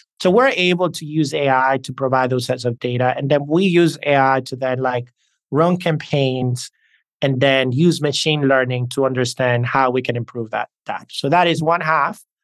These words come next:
The other half is a direct to creator business. We have this creator business called TubeBuddy.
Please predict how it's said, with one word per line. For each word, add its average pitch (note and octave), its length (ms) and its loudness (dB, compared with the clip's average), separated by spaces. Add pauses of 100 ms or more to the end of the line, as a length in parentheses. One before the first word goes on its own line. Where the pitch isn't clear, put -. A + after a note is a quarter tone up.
(360)
The E3+ 140 -4
other A3 300 2
half D3 420 0
is C#3 140 -2
a C3+ 60 -4
direct C#3 360 0
to C#3 80 -10
creator C#3 360 0
business. B2+ 380 -4
We D3 100 -2
have D#3+ 220 2
this C#3+ 160 -2
creator C#3 420 -4
business C3+ 540 -6
called B2+ 280 -2
TubeBuddy. B2+ 580 -2